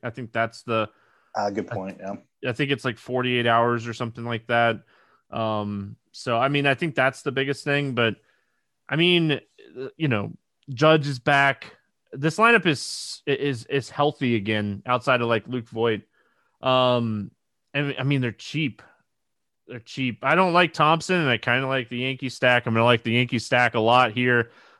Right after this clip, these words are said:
Speaker 1: down the stretch. Um, I think a lot of us are gonna like the Yankee stack down the stretch. Like, Rizzo fields, Phil, uh, Rizzo and Gallo field, fields that, like, void that the Yankees had,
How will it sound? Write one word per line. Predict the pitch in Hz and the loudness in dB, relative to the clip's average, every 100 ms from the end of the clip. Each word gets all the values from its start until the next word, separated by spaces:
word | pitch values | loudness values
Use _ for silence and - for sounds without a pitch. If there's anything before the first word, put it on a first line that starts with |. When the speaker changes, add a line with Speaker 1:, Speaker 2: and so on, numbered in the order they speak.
| _ | _
Speaker 1:
down | 123 127 120 | 2 2 2
the | |
stretch. | - 131 127 120 - - 120 | -2 2 2 2 -2 -12 -4
Um, | 107 110 107 104 | 0 0 0 -6
I | _ _ _ | _ _ _
think | 110 101 | -10 -2
a | |
lot | 113 135 | 2 4
of | 127 | 4
us | 123 127 | 0 0
are | |
gonna | 120 117 | 2 4
like | 117 110 | 2 2
the | 117 | 0
Yankee | 120 113 117 | -2 -2 -8
stack | - 120 117 117 | -4 0 0 0
down | 113 113 | -2 -2
the | 107 | -4
stretch. | - 120 113 - - | -2 2 2 -2 -4
Like, | 104 104 - _ _ _ - | -2 -2 -6 _ _ _ -2
Rizzo | 143 139 151 131 | 0 2 2 2
fields, | 139 143 131 110 117 | 2 2 0 -4 -16
Phil, | - - 139 139 - | -6 0 2 2 2
uh, | 156 - | 2 2
Rizzo | 143 202 226 254 247 | 2 4 6 6 6
and | 196 | 4
Gallo | 131 135 165 156 123 | 2 4 6 4 2
field, | - 147 143 - | 0 2 2 -2
fields | - 139 151 131 | -4 0 0 0
that, | 123 131 113 | 2 2 4
like, | 123 107 | 2 0
void | 110 107 127 147 143 113 | -4 0 4 4 4 2
that | 117 | -2
the | 110 | 0
Yankees | 123 127 123 113 | 0 0 -2 0
had, | 127 127 120 107 | 2 4 4 0